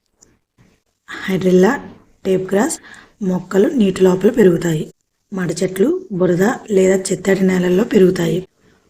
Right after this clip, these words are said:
మొక్కను రెండు వ్యవస్థలుగా విడదీయవచ్చు, వేరు వ్యవస్థ, ప్రకండ వ్యవస్థ.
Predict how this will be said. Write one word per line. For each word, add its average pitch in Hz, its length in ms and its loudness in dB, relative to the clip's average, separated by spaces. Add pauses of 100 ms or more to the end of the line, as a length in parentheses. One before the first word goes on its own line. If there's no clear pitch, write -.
మొక్కను 226 440 2
రెండు 190 220 4
వ్యవస్థలుగా 185 580 2
విడదీయవచ్చు, 165 760 0 (680)
వేరు 170 260 -2
వ్యవస్థ, 190 540 0 (380)
ప్రకండ 180 420 -2
వ్యవస్థ. 170 400 0